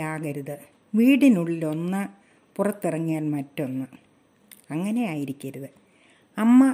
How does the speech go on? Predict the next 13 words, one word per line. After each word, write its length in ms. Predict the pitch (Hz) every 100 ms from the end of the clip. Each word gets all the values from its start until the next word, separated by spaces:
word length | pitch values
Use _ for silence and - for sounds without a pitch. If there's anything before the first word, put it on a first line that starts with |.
| - -
സ്നേഹമാണ്, 880 | - 202 185 208 214 233 233 233 247 247 - _ _ _
ക്ഷമയാണ്, 800 | - - 175 175 214 226 226 233 247 285 _ - -
സഹനമാണ്. 680 | 190 - 254 247 160 147 143 _ _ _ _ -
തൻ്റെ 240 | 285 302 320
കുഞ്ഞിനെ 340 | 277 254 254 247 -
കേൾക്കണം, 520 | 185 170 170 151 131 - _ _ -
മനസ്സിലാക്കണം, 840 | 269 285 - 269 185 135 - 151 - _ -
സഹായിക്കണം. 720 | 220 - 214 208 - 160 135 - _ _ - _ -
അങ്ങനെ 280 | 262 302 302 269
വളർന്നു 360 | 254 262 294 285
വരുന്ന 240 | 262 254 247
കുഞ്ഞ് 340 | 226 214 220 170 170 _ _ _ - 202
നാളെയുടെ 520 | 208 226 240 233